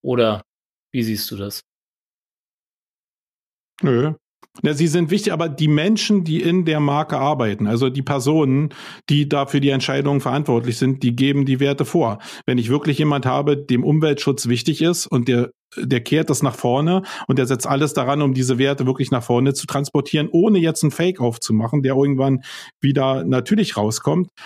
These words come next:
Speaker 2: dann, glaub ich, werden diese Werte auch wirklich transportiert. Du musst Leute haben, die für diese Werte einstehen und du musst auch Ergebnisse haben, die für diese Werte dastehen, die für sich sprechen. Ähm, und du darfst nicht irgendwelche Baustellen haben, mit denen du nicht umgehen kannst, wie jetzt irgendwie,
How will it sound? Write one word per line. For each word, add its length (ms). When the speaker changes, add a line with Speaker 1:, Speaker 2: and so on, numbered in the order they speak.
Speaker 2:
dann, 240
glaub 220
ich, 120
werden 200
diese 240
Werte 280
auch 160
wirklich 300
transportiert. 760
Du 60
musst 300
Leute 400
haben, 340
die 120
für 160
diese 240
Werte 260
einstehen 540
und 160
du 40
musst 300
auch 140
Ergebnisse 560
haben, 240
die 160
für 160
diese 400
Werte 500
dastehen, 600
die 120
für 120
sich 200
sprechen. 500
Ähm, 500
und 340
du 100
darfst 340
nicht 140
irgendwelche 400
Baustellen 580
haben, 240
mit 160
denen 160
du 80
nicht 160
umgehen 340
kannst, 400
wie 120
jetzt 240
irgendwie, 580